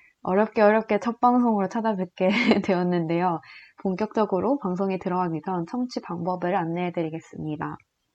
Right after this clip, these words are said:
어, 저희 방송은 피씨로 청취해주시는 분들께서는 와이알알비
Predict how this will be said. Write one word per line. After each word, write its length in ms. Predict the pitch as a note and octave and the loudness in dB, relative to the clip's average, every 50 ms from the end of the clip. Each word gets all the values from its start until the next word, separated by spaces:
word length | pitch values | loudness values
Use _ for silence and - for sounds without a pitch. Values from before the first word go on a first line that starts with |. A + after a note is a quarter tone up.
| - - _ _ _ _ _ _ _ - | -20 -20 _ _ _ _ _ _ _ -12
어, 260 | - F3 E3 E3 E3+ | -8 -6 -6 -6 -6
저희 260 | F3 - G3 F#3+ F#3+ | -4 -2 0 2 2
방송은 600 | F#3+ G3 F#3 F3 F3+ F#3+ F3+ F3 F3 G3 B3 D4 - _ _ _ _ _ - | 2 0 -2 -2 -2 -2 -2 -2 -2 -4 -4 -6 -8 _ _ _ _ _ -12
피씨로 460 | - B3+ - - C4+ C4+ B3+ A#3+ A3+ | -10 -10 -6 -2 0 2 2 2 0
청취해주시는 920 | - B3+ B3 B3+ B3 - B3+ A#3+ A3+ G#3+ - F#3+ F3+ - F#3+ F3 F3 F3 | 0 -2 -2 -2 -2 0 0 0 0 0 -2 -6 -6 -4 -2 -4 -4 -2
분들께서는 920 | - F3 E3 E3+ F3+ F3 - E3+ E3 - E3+ D#3+ E3 F3+ G3+ G3+ E3+ D#3+ - _ _ - - _ _ _ - | -2 -2 -2 -2 -2 -2 -4 -6 -6 -4 -6 -4 -4 -2 -2 -2 -4 -6 -8 _ _ -20 -20 _ _ _ -8
와이알알비 960 | - F3+ F3+ F#3 G3 G3 G3+ G3+ F#3 F3 E3+ F3 F3 F3 F#3+ G#3 A#3 C4+ D4 | -6 -4 -2 0 0 0 2 0 0 0 0 -2 -2 -2 -2 -4 -4 -4 -6